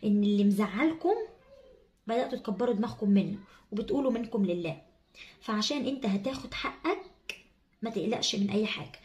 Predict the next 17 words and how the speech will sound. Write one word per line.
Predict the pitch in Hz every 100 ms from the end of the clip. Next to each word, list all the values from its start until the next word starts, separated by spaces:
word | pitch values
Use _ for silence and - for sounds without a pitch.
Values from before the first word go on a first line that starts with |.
| - -
والناس | 208 214 254 262 208
اللي | 196
عارفه | 190 254 214 -
كويس | - 240 254 208
جداً | 196 208 190
تستغلك | 185 - - 202 196 247 185 190
وتضغط | 196 277 254 208 202
عليك، | 190 208 330 392 - - - _
باذن | 208 247 226
الله | 208 220 240 247 -
ربك | 214 190 226 202
هينصرك | 190 190 - 220 208
عليهم، | 185 180 175 - -
وهيبشرك | 208 208 196 202 - 247 247 -
بذريه | 202 202 202 202
صالحه. | 196 - - - - - _ _ _ _ _ _ _ _ _ _ _ _ _ _ _ _ _ _ _ _ _ _ _ _ - - - -
طيب، | 185 170